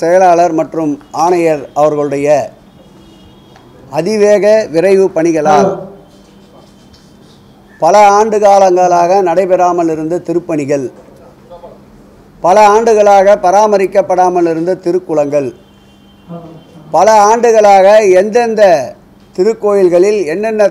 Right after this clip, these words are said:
தலமரங்கள் என்று கூட அறியப்படாத நிலையில் இருந்த திருக்கோயிலுடைய தலமரங்கள், அதேபோல் அன்னை தமிழில் வழிபாடு, அனைத்து ஜாதியினரும் அர்ச்சகர்களாகலாம்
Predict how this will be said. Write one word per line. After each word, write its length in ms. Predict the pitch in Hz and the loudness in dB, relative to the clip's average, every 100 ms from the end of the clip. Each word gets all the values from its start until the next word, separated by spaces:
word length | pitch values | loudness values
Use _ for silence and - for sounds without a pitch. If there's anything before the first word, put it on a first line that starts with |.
| 185 | 0
தலமரங்கள் 580 | 180 208 202 190 185 180 | 0 0 0 2 2 0
என்று 180 | 175 165 | -2 -4
கூட 200 | 175 185 202 202 - 160 | -2 0 0 -2 -6 -4
அறியப்படாத 680 | 202 202 190 180 175 180 170 | -2 -2 -2 -2 0 -2 -2
நிலையில் 340 | 170 175 165 156 | -2 -2 -2 -6
இருந்த 220 | 151 165 185 - - | -6 -4 -4 -6 -6
திருக்கோயிலுடைய 640 | 185 196 190 180 160 156 147 | -6 -4 -4 -2 -4 -4 -4
தலமரங்கள், 640 | 147 175 156 135 131 131 104 _ _ _ _ _ _ _ _ _ _ _ _ _ _ _ - | -4 -2 -4 -4 -6 -8 -10 _ _ _ _ _ _ _ _ _ _ _ _ _ _ _ -6
அதேபோல் 520 | 151 220 208 208 196 180 - | 0 2 2 2 0 -2 -6
அன்னை 200 | 175 233 233 202 | -4 -4 -2 0
தமிழில் 400 | 196 185 175 - | 2 2 2 -2
வழிபாடு, 600 | 139 170 185 165 147 143 123 - _ _ _ _ _ _ _ _ _ _ _ _ _ _ _ | -2 -2 0 2 0 -2 -8 -16 _ _ _ _ _ _ _ _ _ _ _ _ _ _ _
அனைத்து 380 | 135 196 233 247 | -2 -2 -2 -4
ஜாதியினரும் 720 | 214 214 202 196 196 196 220 220 - | 0 2 2 0 0 -2 -4 -6 -6
அர்ச்சகர்களாகலாம் 1040 | 156 165 220 214 196 190 185 180 190 196 | -6 -4 -2 2 2 2 0 0 2 0